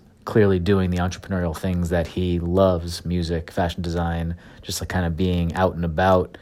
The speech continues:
um, and being an all-out cool, <laughs> awesome dude, which it seems like he is. Uh, it just goes to show, you know, we're all, uh, one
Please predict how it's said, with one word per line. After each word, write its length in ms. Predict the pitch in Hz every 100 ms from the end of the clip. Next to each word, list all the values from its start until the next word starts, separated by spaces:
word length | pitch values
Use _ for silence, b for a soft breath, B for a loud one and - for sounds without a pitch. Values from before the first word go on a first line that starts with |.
| B B B
um, 280 | 98 90 87
and 120 | 87
being 220 | 92 90
an 60 | 87
all-out 420 | 87 87 85 82 - _ - -
cool, 400 | - 92 92 95
<laughs> 40 |
awesome 560 | 139 131 127 101 98 90
dude, 340 | 95 101 92
which 200 | 85 82
it 100 | 87
seems 220 | - 90 85
like 180 | 82
he 220 | - 82 92
is. 380 | 90 80 - - B B B B -
Uh, 300 | 98 98 95
it 40 |
just 160 | 92 92
goes 180 | 113 101
to 100 | -
show, 280 | - 113
you 100 | 98
know, 120 | 92 92
we're 200 | 92 95
all, 300 | 98 95 85 -
uh, 340 | 101 95 95
one 600 | 92 98 107 110 110 107